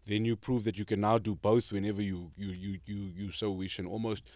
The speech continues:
have this Chappelle-esque essence of storytelling where it, it, it feels like you wanna tell us a story, not like you're coming to tell us a joke, which is a very different, uh, energy. And your stories just happen to be hilarious 'cause you're hilarious.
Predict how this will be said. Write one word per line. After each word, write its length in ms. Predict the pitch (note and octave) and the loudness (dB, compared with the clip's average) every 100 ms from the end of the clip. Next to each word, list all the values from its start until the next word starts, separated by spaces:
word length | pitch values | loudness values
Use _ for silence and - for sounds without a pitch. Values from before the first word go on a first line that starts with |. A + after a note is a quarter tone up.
| - - | -20 -4
have 220 | G2 F#2 | 0 2
this 180 | F#2 F#2+ | 2 0
Chappelle-esque 920 | - - G2 B2 A#2+ A#2 - G#2+ - - | -2 -4 -2 2 2 2 0 -4 -4 -8
essence 420 | G#2+ A2 G#2+ G2+ G#2 | -6 -4 -4 -4 -4
of 180 | F#2 | -4
storytelling 760 | - - A2 G2+ F#2+ G2+ F#2+ F2 | -6 -6 -4 -4 -6 -6 -4 -4
where 240 | F2+ F2+ E2+ - - - - - | -6 -6 -8 -14 -20 -20 -20 -10
it, 200 | G2 - | -10 -8
it, 180 | G#2+ F#2+ | -10 -10
it 140 | G#2+ - | -10 -10
feels 480 | - - A2+ C3 G#2+ | -10 -2 4 4 4
like 180 | A2 | 0
you 80 | G2+ | 0
wanna 220 | F#2+ F2+ | -4 -4
tell 220 | E2 G2+ F2+ | -6 -6 -6
us 120 | - | -8
a 40 | F2 | -10
story, 440 | - F#2+ F2+ E2+ | -8 -6 -6 -6
not 260 | F2 A2 A2+ | -6 -4 -4
like 140 | G2+ | -6
you're 60 | G2+ | -6
coming 260 | G#2+ F#2+ | -4 -4
to 80 | F#2+ | -4
tell 180 | F#2+ F#2 | -6 -6
us 120 | F2+ | -6
a 60 | F2 | -8
joke, 340 | - F2+ - | -10 -10 -10
which 160 | E2+ F2+ | -14 -12
is 80 | F2+ | -10
a 60 | |
very 200 | E2+ G2+ | -8 -6
different, 520 | G2+ F#2+ E2 F#2+ F#2 - - - _ - | -6 -8 -8 -8 -8 -12 -20 -20 _ -8
uh, 140 | D#2 D2+ | -6 -4
energy. 280 | A2 G#2 F#2 | -2 -2 0
And 80 | F#2 | -2
your 120 | F#2+ | -4
stories 420 | - A#2 A2 F#2+ | -2 0 2 0
just 120 | G2+ | -4
happen 280 | F#2 F2+ G#2 | -6 -4 -4
to 100 | G2 | -4
be 120 | F2+ | -8
hilarious 460 | F2 E2+ F2 F2 E2 | -8 -8 -8 -8 -10
'cause 180 | F#2+ E2 | -10 -8
you're 100 | F2 | -8
hilarious. 560 | E2+ D#2+ D#2+ E2 D#2+ | -8 -8 -8 -8 -10